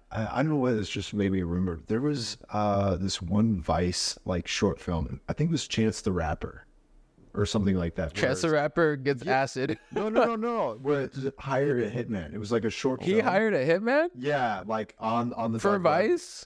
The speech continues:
Speaker 1: No, no, no, no,
Speaker 2: <laughs>
Speaker 1: no, no. It was a, it was a short film that Vice
Speaker 2: Oh,
Speaker 1: created.
Speaker 2: film, okay.
Speaker 1: That, yeah.
Speaker 2: That he started? Chance
Speaker 1: Yeah,
Speaker 2: the
Speaker 1: that he,
Speaker 2: Rapper?
Speaker 1: that, that he started. I, I, I
Speaker 2: Chance
Speaker 1: can't remember if it was Chance
Speaker 2: the
Speaker 1: or it
Speaker 2: Rapper?
Speaker 1: was some, it was some other rapper at that time. But it was like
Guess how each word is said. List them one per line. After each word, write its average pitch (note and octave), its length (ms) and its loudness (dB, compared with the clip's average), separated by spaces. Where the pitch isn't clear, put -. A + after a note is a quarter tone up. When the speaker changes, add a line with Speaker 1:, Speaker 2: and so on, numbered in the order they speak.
Speaker 1:
No, D3 200 2
no, F3+ 120 2
no, F3 160 4
no, D3+ 260 0
Speaker 2:
<laughs> - 20 -6
Speaker 1:
no, B2+ 180 2
no. A#2 220 2
It G#2+ 100 -4
was A2+ 140 -2
a, A2 160 4
it B2 40 -2
was A2 140 0
a G2+ 100 2
short - 300 0
film B2 160 2
that G2+ 140 -2
Vice G2 460 0
Speaker 2:
Oh, A#2 180 2
Speaker 1:
created. G#2 300 2
Speaker 2:
film, B2 300 2
okay. G2+ 320 -2
Speaker 1:
That, G#2 240 -2
yeah. G2 260 -2
Speaker 2:
That A#2 240 0
he D3+ 160 0
started? D#3+ 540 -2
Chance C#3 260 2
Speaker 1:
Yeah, - 0 -
Speaker 2:
the C#3+ 60 2
Speaker 1:
that C3 200 2
he, C#3 60 -4
Speaker 2:
Rapper? F#3 180 0
Speaker 1:
that, B2 80 -12
that A#2+ 80 -4
he A#2 180 -2
started. - 420 -8
I, A#2+ 120 0
I, C#3 160 2
I C#3 60 0
Speaker 2:
Chance - 40 0
Speaker 1:
can't E3 180 4
remember C#3+ 260 0
if - 20 0
it A2 40 0
was G2 140 -4
Chance A#2+ 380 -2
Speaker 2:
the C3+ 60 -2
Speaker 1:
or - 20 -2
it G2 60 -2
Speaker 2:
Rapper? G#3+ 160 4
Speaker 1:
was C3+ 120 -6
some, G3 240 0
it F3 60 0
was C#3+ 320 -4
some - 240 -2
other C3+ 160 6
rapper G2+ 300 2
at F2+ 40 0
that F2+ 160 -2
time. F2+ 320 -4
But G#2 80 0
it G#2+ 40 4
was G2+ 120 0
like G2+ 380 0